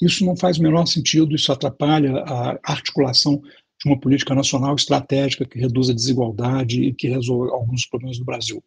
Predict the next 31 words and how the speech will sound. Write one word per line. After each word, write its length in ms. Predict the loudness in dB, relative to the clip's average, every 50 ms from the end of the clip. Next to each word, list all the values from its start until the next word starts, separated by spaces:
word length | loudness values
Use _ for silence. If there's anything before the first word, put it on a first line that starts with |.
| _ _ _ -2
A 60 | 2 4
governança 500 | 4 4 4 4 4 4 4 4 2 0
ficou 260 | -4 0 2 2 4
mais 200 | 4 4 2 0
difícil, 500 | -2 -4 -4 -2 -2 -2 -4 -6 -8 -10 _ _
a, 300 | -8 -6 -4 -4 -4 -6
a 40 | -4
coalizão 460 | -2 0 0 2 2 2 2 2 0
ficou, 360 | 0 -4 -8 -2 0 0 0
como 180 | 0 0 0 0
eu 80 | 0
chamo, 340 | 0 0 0 0 0 0 -2 -4 _
passo, 320 | -6 -4 -4 -4 -4 -6 -4
passei 340 | -4 -2 -2 0 0 0
a 20 | 0
chamar 380 | -2 -2 0 2 2 2 2
de 120 | 0 0 0
uma 140 | -2 0 0
coalizão 400 | 0 0 0 2 2 2 2 2
mais 240 | 2 2 0 0
líquida. 460 | 2 2 2 2 0 -4 -8 -8 -10 -12 _ _ _ _ -20 -20 _ _ _ -4
É, 280 | 0 2 2 2 4 4
ela, 260 | 4 4 2 0 0
ela, 260 | -2 -2 0 0 0
ela 240 | -2 -2 -2 -2 0
escapa 460 | 2 2 2 4 4 2 2 2 0
pelos 360 | 0 2 2 2 2 0 0 0
dedos, 580 | 2 2 2 2 0 -4 -8 -8 -8 -10 -12 _
ah, 260 | -8 -6 -6 -4 -6 -6
do 160 | -6 -6 -4
governo 540 | -2 -4 0 2 2 4 4 2 0 -4